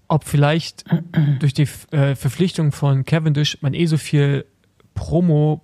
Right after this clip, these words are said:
bekommt und so viel Reichweite, dass sowas dann auch egal ist, man auf das Geld verzichten kann. Aber gleichzeitig gibt's ja eigentlich keine Sponsoren, die man bewerben kann auf dem Trikot so richtig.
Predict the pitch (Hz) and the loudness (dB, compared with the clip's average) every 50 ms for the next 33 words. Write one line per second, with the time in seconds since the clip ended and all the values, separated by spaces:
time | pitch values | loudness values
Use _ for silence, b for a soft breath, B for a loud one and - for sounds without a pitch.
0 | _ - - 143 - - 143 156 165 156 147 131 127 135 123 - - 143 135 139 | _ -6 -6 -4 -2 0 0 0 0 0 -2 -2 -2 -4 -6 -6 -2 -2 0 0
1 | 135 139 147 175 175 - - - 131 143 139 - 180 165 b b b b b b | 2 2 0 0 -2 -2 -2 -2 -2 -2 0 -2 -2 -4 b b b b b b
2 | b - 135 - - - 151 147 151 139 - 147 143 127 127 123 123 143 156 156 | b -2 -2 0 0 0 2 2 2 2 0 0 0 0 0 2 2 2 2 2
3 | 143 - - 151 143 - - - - 151 - - 147 - - 185 - - 165 - | 2 0 -2 -4 -6 -6 -6 -6 -4 -4 -4 -4 -4 -6 -6 -6 -8 -6 -4 -4
4 | 143 139 143 - 147 156 151 - - 160 151 143 - B B B B B B B | -2 0 0 0 0 -2 -4 -2 -2 -2 -2 -4 -6 B B B B B B B
5 | B - - 190 190 - - 165 143 139 165 151 131 - - 156 156 143 131 - | B -2 -2 -2 0 0 -2 -2 -2 -2 -2 -2 -2 0 2 2 2 2 0 0
6 | - 151 143 123 165 170 156 156 139 143 139 143 139 127 135 120 147 160 180 170 | 0 0 2 2 4 4 4 4 4 4 4 4 4 2 2 2 2 2 2 2
7 | 143 127 - - 131 131 127 127 156 220 208 147 - - 143 131 - 147 - - | 0 0 0 -2 -2 -2 -4 -6 -8 -8 -6 -6 -4 -2 -2 -2 -2 -4 -4 -2
8 | 143 139 135 151 139 139 131 - 160 139 - | -2 -2 -2 -2 -4 -6 -6 -6 -8 -10 -10